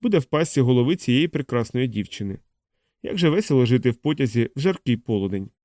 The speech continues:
«Отак!» всі закричали. «Ні!» Прадідусь дістав дві білі таблетки і проковтнув їх. «Стій!»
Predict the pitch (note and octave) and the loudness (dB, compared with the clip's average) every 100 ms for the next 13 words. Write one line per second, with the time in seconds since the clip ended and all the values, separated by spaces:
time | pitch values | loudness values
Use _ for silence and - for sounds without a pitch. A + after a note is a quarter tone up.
0 | _ _ _ - E3+ - A#3+ C3+ _ - | _ _ _ -2 0 2 0 0 _ -2
1 | C3+ A#2+ A2 B2 - G2+ G2 - _ _ | 2 2 2 -2 -2 -4 -6 -12 _ _
2 | _ - F3+ B2 F#2 _ _ _ - C3 | _ -4 2 2 0 _ _ _ 2 4
3 | B2+ G#3 C3+ C3 C3+ A#2 G#2 A#2+ A#2+ A#2+ | 4 2 2 0 2 0 0 0 0 0
4 | A2+ G#2 A#2 A2+ F3+ - A2+ B2 A#2+ D3+ | 0 0 0 0 -2 -2 -2 -2 -2 -4
5 | C3 G#2 F#2 F#2+ _ _ _ _ - - | -4 -6 -6 -10 _ _ _ _ -12 -2
6 | E3+ B3 B2 | 2 2 0